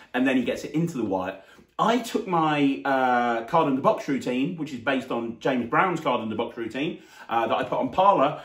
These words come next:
and I kind of adapted that to this routine, and it works brilliantly. And I know that I'm gonna be doing this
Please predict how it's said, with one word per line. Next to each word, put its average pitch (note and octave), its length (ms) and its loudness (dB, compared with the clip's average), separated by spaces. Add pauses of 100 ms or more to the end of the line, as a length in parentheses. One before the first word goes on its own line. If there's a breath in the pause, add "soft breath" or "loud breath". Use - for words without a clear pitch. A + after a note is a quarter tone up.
(140 loud breath)
and D3+ 100 4
I G3+ 60 4
kind G3 280 -2
of D3+ 60 0
adapted C#3 600 0
that A2 220 0
to - 60 -8
this C3+ 220 -4
routine, B2+ 420 0
and D3+ 100 0
it C3+ 120 -2
works D#3+ 220 4
brilliantly. D3 480 0
And C#3 80 4
I G3+ 100 6
know E3+ 520 2 (260 loud breath)
that D#3 160 6
I'm F3 180 6
gonna E3 140 4
be C#3 80 4
doing D3 260 4
this G#2 340 -4